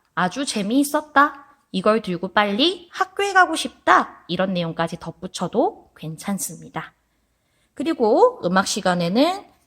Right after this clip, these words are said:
"리코더를 풀었다."까지만 써도 괜찮아요. 정말로 정말로 간단하게 "너무너무 힘들어요." 하는 친구들은 이렇게만 적어도 괜찮아요. "선생님, 저는 그거보다는 조금 더 잘할 수 있어요."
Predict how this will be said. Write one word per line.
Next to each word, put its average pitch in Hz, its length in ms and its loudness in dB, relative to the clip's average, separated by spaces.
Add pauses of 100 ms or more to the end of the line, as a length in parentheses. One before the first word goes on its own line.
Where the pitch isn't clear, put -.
(140)
"리코더를 165 920 -2 (920)
풀었다."까지만 415 1300 -2
써도 233 280 -6
괜찮아요. - 540 -14 (460)
정말로 294 500 4
정말로 233 420 4
간단하게 170 680 -4
"너무너무 440 500 2
힘들어요." 440 580 6 (140)
하는 254 240 0
친구들은 208 480 -6
이렇게만 269 540 -2
적어도 202 340 -2
괜찮아요. - 560 -10 (880)
"선생님, 392 480 -6 (280)
저는 247 300 2
그거보다는 285 580 4
조금 240 260 0
더 240 120 2
잘할 208 340 -2
수 - 160 -6
있어요." 285 640 4